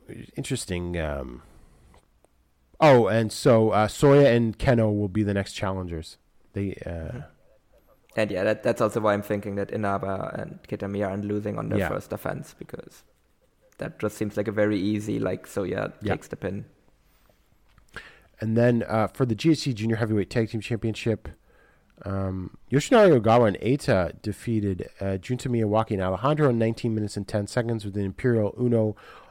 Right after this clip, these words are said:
Speaker 1: uh, on, uh, from Eita on Alejandro to make their first successful defense of the titles, which, you know, is an accomplishment these days with those titles to actually make a successful defense.
Speaker 2: <laughs>
Speaker 1: Uh, I actually like this. Um,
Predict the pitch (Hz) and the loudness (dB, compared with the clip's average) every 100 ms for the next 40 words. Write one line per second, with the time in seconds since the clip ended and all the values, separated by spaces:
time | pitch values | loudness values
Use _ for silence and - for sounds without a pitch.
0 | _ - 101 - - 101 101 95 - 95 | _ -8 -6 -8 -8 -6 -6 -8 -10 -8
1 | 90 - 101 - 113 - 139 95 92 85 | -8 -8 -10 -4 -6 -2 -4 -4 -6 -4
2 | 95 - 131 143 147 139 - 107 98 92 | -4 -2 0 2 2 0 0 -4 -4 -6
3 | - 113 - 104 107 101 - 92 - 101 | -2 -4 -4 -6 -6 -6 -8 -10 -4 -6
4 | - 87 - 127 135 123 107 98 - - | -6 -12 0 2 4 2 -4 -10 -10 -16
5 | - 92 - - _ - _ 120 117 110 | -12 -10 -10 -14 _ -20 _ 2 2 2
6 | 120 113 117 - 110 104 110 107 90 90 | 2 2 0 -2 -4 -2 -8 -4 -4 -4
7 | - - 95 95 92 - 107 92 - - | -8 -12 -10 -10 -10 -6 -6 -6 -10 -14
8 | 101 104 101 95 - 95 101 101 98 147 | -10 -8 -8 -10 -14 -12 -12 -10 -6 0
9 | 165 151 - - - - - - - 151 | 0 -2 -10 -16 -16 -20 -20 -4 4 4
10 | - 233 - 277 113 - - - - - | 6 4 6 6 4 0 -12 -18 -20 -20
11 | _ _ _ _ - 98 98 95 92 92 | _ _ _ _ -10 -6 -4 -4 -6 -8
12 | 92 | -10